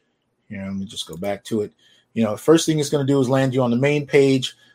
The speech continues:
The first piece is about, uh, it's a pinned article. It's not even an article. It's just a short video on becoming a member. The, the very next piece is the political agenda. Click on that. It'll take you straight to it. And from there, you can read through the various points.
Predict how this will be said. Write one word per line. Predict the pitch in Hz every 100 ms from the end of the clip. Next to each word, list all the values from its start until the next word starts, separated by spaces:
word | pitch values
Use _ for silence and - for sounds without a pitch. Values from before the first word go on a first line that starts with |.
| -
The |
first | 117 190 190 185
piece | - 170 -
is | 135
about, | 131 127 117
uh, | 127 120 113
it's | 123 143
a |
pinned | - 170 160 147
article. | 135 131 131 127
It's | 160 139
not | 160 165
even | 131 110
an |
article. | 110 110 110 107
It's | -
just | 127
a | 110
short | - 131 107
video | 127 123
on | 117
becoming | 113 - 117
a | 113
member. | 127 131 127 - - _
The, | 123
the | 113 113 123
very | 110 131 202 202
next | 185 170 - -
piece | 180 139 -
is | -
the | 120
political | - 131 120 113
agenda. | 104 139 123 110
Click | - 165
on | 147 135
that. | 131 127 - _ _ _
It'll | 123
take | 120 139 127
you | 117
straight | - 160 156 -
to | - 135
it. | 113 - _ _ _ -
And | 117
from | 127 131
there, | 139 139
you | 131
can | 123 120
read | 135 131
through | 127
the | 117
various | 123 117 110
points. | - 170 160 - -